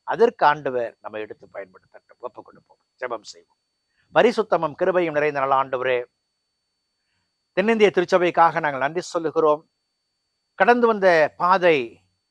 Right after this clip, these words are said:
பல்வேறு கடின பாடுகளை நாங்கள் கேட்கிறோம் என்று சொன்னாலும் கூட, உம்மிலே நிலைத்திருக்கும் பொழுது, உம்முடைய கரம் பற்றும் பொழுது,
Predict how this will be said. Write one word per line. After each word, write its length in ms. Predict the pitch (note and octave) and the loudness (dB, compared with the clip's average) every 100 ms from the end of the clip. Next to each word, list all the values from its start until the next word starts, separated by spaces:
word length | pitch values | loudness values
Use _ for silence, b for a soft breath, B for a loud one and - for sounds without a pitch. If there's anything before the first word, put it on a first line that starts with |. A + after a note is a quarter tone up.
| _ _ _ _ _ _ _ _ _ _ _ _ _ _ _ _ - | _ _ _ _ _ _ _ _ _ _ _ _ _ _ _ _ 2
பல்வேறு 480 | F3+ A3 C4 C#4 A#3 | 2 4 4 4 2
கடின 300 | F3+ G#3+ A#3 | 0 0 -2
பாடுகளை 760 | F#3 G3 G3 G3 F#3+ F3+ D3+ - | 0 0 2 2 2 2 -2 -6
நாங்கள் 400 | D3+ D#3+ D3+ - | -6 -2 -4 0
கேட்கிறோம் 480 | G3 G#3+ - G#3 F3 | 0 0 0 -2 -2
என்று 200 | D#3+ D3+ | -10 -14
சொன்னாலும் 520 | D3 C#3+ D#3 E3+ D3+ | -12 0 2 2 -2
கூட, 340 | D#3 D3+ C3+ _ _ _ _ _ _ _ _ D3 | -4 -2 -2 _ _ _ _ _ _ _ _ -6
உம்மிலே 340 | G3 A#3+ A#3+ G3 | 0 4 6 4
நிலைத்திருக்கும் 640 | E3 G3+ G#3+ F#3+ E3+ E3+ | 0 0 2 0 0 -2
பொழுது, 420 | D#3+ D#3+ E3 C#3 _ _ _ _ _ _ - | 0 2 0 -4 _ _ _ _ _ _ -8
உம்முடைய 340 | F#3+ C4 A#3+ | 2 4 4
கரம் 280 | - G3+ B3 | 4 2 4
பற்றும் 340 | A3 - G#3 F#3 | 2 -2 -4 0
பொழுது, 480 | F#3 F#3 E3+ A#2+ | 0 2 0 0